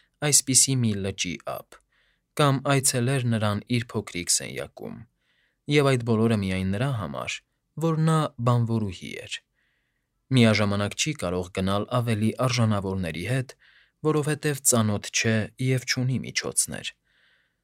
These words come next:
Բացի այդ, Ռոբերտան չափազանց հրապուրիչ էր ու դյութիչ։ Այժմ նրա աչքի առաջ էր Ռոբերտան, արագ, շնորհալի շարժումներով,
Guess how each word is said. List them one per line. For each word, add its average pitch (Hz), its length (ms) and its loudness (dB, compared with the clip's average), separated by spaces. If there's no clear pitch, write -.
Բացի 170 360 2
այդ, 156 380 0
Ռոբերտան 143 680 0
չափազանց 95 640 0
հրապուրիչ 98 600 -2
էր 92 200 -4
ու 113 180 -6
դյութիչ։ - 520 -8
Այժմ 113 420 4
նրա 98 180 0
աչքի 101 360 -2
առաջ 120 340 0
էր - 160 -6
Ռոբերտան, - 680 -8
արագ, 104 440 0
շնորհալի 117 560 0
շարժումներով, 80 840 -4